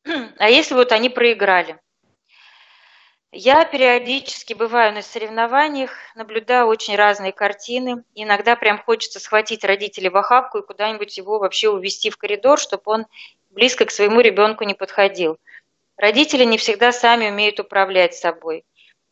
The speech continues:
И вот вместо того, чтобы своего ребенка поддержать, как-то, э, приобнять, да, там вот, э,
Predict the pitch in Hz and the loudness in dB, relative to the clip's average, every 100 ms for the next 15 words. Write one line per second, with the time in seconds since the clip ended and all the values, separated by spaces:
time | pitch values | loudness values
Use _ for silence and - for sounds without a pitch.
0 | _ 208 226 233 247 247 202 220 220 214 | _ -2 0 2 0 0 -2 0 0 -2
1 | 208 202 202 208 208 208 202 196 202 196 | -6 -6 -6 -4 -2 0 0 0 -2 -2
2 | 190 - 196 208 208 247 302 302 - 208 | -6 -12 -6 -4 0 2 2 0 -6 -8
3 | _ - 180 _ _ _ _ _ 185 180 | _ -12 -12 _ _ _ _ _ -2 2
4 | 180 180 - - 294 254 202 190 185 185 | 2 0 -6 2 4 4 2 2 2 2
5 | 202 220 220 190 180 175 _ _ 139 | 2 0 0 -6 -6 -12 _ _ -18